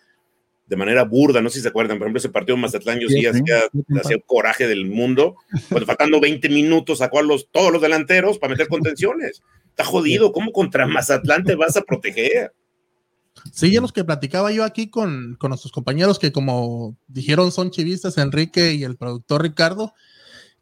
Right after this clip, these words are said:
Speaker 3: que teniendo lo mejor de lo mejor en cada posición, Chivas, eh, lo que son mexicanos,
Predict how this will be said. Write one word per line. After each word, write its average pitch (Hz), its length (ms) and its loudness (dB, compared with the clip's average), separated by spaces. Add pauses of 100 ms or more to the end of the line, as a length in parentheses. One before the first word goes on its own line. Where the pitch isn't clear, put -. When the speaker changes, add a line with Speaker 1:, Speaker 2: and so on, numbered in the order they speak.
Speaker 3:
que 165 520 0 (220)
teniendo 226 680 2
lo 165 220 2
mejor 202 360 -2
de 262 120 -2
lo 247 80 -4
mejor 208 420 -2
en 214 120 -4
cada 208 280 -2
posición, 180 880 -2
Chivas, 185 680 2
eh, 131 260 -6
lo 123 160 -2
que 131 140 -2
son 160 180 0
mexicanos, 170 840 0